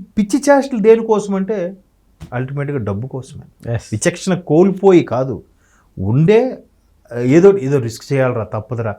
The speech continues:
Speaker 1: అనేలా ఉంటున్నారు. Maybe ఆమె ఆ రిస్క్ చేసిందేమో, లేడీ అఘోరిని పెళ్లి చేసుకుంది, ఏముంది ఇవాళ రేపు ఎవరో ఒకరు తోడు కావాలి,
Speaker 2: మ్మ్.
Speaker 1: చేసుకున్నాం, హ్యాపీగా లైఫ్ వెళ్తుంది, తినడానికి, ఉండడానికి, ఎంజాయ్ చేయడానికి, ఏమి కష్టపడకుండా డబ్బులు వచ్చినా కూడా హ్యాపీయే కదా. కావాల్సింది
Speaker 2: మ్మ్.
Speaker 1: అందరూ అదే కోరుకుంటున్నారు కదా.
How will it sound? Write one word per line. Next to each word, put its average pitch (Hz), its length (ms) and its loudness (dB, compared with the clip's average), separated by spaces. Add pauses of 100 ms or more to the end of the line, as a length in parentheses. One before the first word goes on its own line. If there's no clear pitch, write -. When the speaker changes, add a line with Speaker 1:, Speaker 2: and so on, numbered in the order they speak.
(300)
Speaker 1:
అనేలా 113 360 -2
ఉంటున్నారు. 101 440 -8 (460)
Maybe 247 300 2
ఆమె 196 200 2
ఆ 180 40 6
రిస్క్ 175 380 0
చేసిందేమో, 135 580 0 (200)
లేడీ 127 280 4
అఘోరిని 123 360 2
పెళ్లి 117 240 -4
చేసుకుంది, 107 380 -6
ఏముంది 160 260 -2
ఇవాళ 127 260 4
రేపు 117 240 2
ఎవరో 113 180 4
ఒకరు 113 200 0
తోడు 113 200 2
కావాలి, 95 400 -2 (260)
Speaker 2:
మ్మ్. 113 380 -6
Speaker 1:
చేసుకున్నాం, 113 400 0
హ్యాపీగా 117 380 4
లైఫ్ 117 240 4
వెళ్తుంది, 104 420 -2 (480)
తినడానికి, 120 400 4
ఉండడానికి, 113 560 2 (200)
ఎంజాయ్ 120 360 4
చేయడానికి, 113 340 4
ఏమి 139 340 6
కష్టపడకుండా 147 640 2
డబ్బులు 139 280 2
వచ్చినా 143 220 0
కూడా 147 180 2
హ్యాపీయే 131 380 2
కదా. 135 280 -2
కావాల్సింది 127 500 2
Speaker 2:
మ్మ్. 120 80 -4
Speaker 1:
అందరూ 143 140 -2
అదే 151 100 0
కోరుకుంటున్నారు 127 640 -8
కదా. 131 240 -12